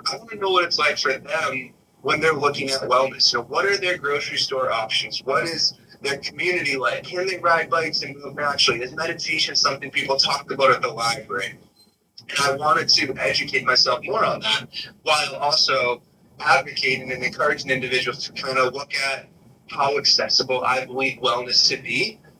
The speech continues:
And everything that I mentioned in terms of wellness is not something you have to purchase. You know, going out for a walk every morning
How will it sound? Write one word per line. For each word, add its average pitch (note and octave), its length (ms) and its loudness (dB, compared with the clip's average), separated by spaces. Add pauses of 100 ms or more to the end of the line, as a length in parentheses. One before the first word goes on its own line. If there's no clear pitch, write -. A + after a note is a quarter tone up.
(200)
And B2 440 -2
everything E3+ 400 -2
that C3+ 100 0
I - 20 0
mentioned B2+ 420 2
in - 100 2
terms - 260 -6
of - 100 -2
wellness A#2 480 2
is B2 200 4
not B2+ 340 0
something B2 680 0 (280)
you - 140 0
have A#2 140 0
to - 80 -14
purchase. - 760 0
You A#2+ 60 0
know, B2 120 4
going E3+ 320 0
out D#3 140 2
for C#3+ 180 0
a - 100 2
walk - 360 2
every C3 280 0
morning A2 520 -4